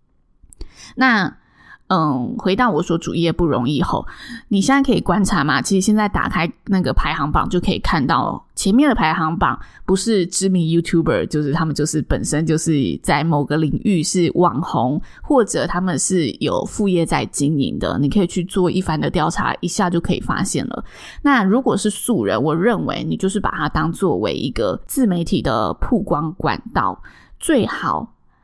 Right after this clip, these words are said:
你自己身边，如果你想以这个赚钱的话，去创造一个你的主产品。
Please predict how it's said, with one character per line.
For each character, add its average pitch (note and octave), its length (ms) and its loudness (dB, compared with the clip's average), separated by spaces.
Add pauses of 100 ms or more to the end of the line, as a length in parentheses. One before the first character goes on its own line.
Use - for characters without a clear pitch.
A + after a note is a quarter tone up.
(180)
你 F#3+ 180 2
自 B3+ 120 0
己 E3+ 200 0
身 D#3+ 320 0
边， D#3+ 180 2
如 D#3 160 -2
果 E3 140 2
你 D#3+ 120 0
想 D3 240 0
以 A#2 60 -2
这 D3+ 100 0
个 B2+ 80 0
赚 A#2+ 240 0
钱 - 160 -4
的 - 140 -2
话， - 380 -2
去 - 120 -2
创 F#3+ 240 0
造 F#3+ 160 -4
一 E3 120 0
个 D3 160 0
你 D#3 120 2
的 A#2+ 140 -2
主 - 240 -4
产 - 300 -2
品。 A3 240 2